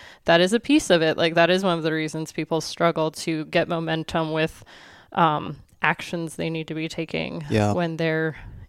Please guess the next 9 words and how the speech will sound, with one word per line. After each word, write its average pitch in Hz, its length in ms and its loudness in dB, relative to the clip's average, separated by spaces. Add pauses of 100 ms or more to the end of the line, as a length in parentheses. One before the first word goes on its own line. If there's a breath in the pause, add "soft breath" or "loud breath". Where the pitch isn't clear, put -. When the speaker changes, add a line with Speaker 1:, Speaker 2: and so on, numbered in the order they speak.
(180)
Speaker 1:
in 165 340 0
a 156 420 -4 (220)
kind 156 300 -6
of, 151 320 -8
uh, 175 80 -12 (180)
limbo. 175 480 -4 (440 soft breath)
Speaker 2:
Yeah, 110 420 4 (200)
and 113 280 -2
definitely 123 880 6